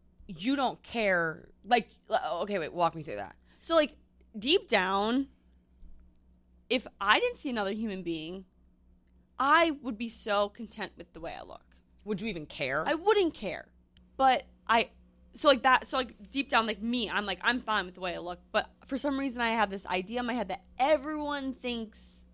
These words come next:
Speaker 2: I need to be smaller. <laughs> And I don't know why. It's something I need to work on. And I don't, I think it's because I have told myself, "You have to be small to be successful."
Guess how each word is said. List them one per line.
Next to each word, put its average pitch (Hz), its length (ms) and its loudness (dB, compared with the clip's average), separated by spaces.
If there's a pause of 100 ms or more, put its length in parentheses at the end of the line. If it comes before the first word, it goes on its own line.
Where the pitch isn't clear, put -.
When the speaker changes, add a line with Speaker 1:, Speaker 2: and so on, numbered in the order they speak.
(460)
Speaker 2:
I 208 140 0
need 214 120 -4
to 202 80 -10
be 185 100 -10
smaller. 87 500 -10
<laughs> - 40 -20 (260)
And 226 120 -4
I - 40 -2 (120)
don't - 260 0
know 233 180 2
why. 180 420 2 (720)
It's 214 120 -14
something 240 240 4
I 226 40 4
need 226 120 4
to 202 60 2
work 180 220 -4
on. 160 220 -10
And 185 100 -8
I 180 160 -2
don't, 180 260 -6
I 196 100 -2
think 240 180 -6
it's 240 100 -10
because 226 320 -10
I 196 240 -4 (260)
have 202 120 -8
told 247 180 -2
myself, 190 420 0
"You 196 120 -10
have 180 260 0
to - 80 -12
be 180 140 -10
small 170 320 -6
to - 100 -20
be 165 80 -10
successful." - 580 -16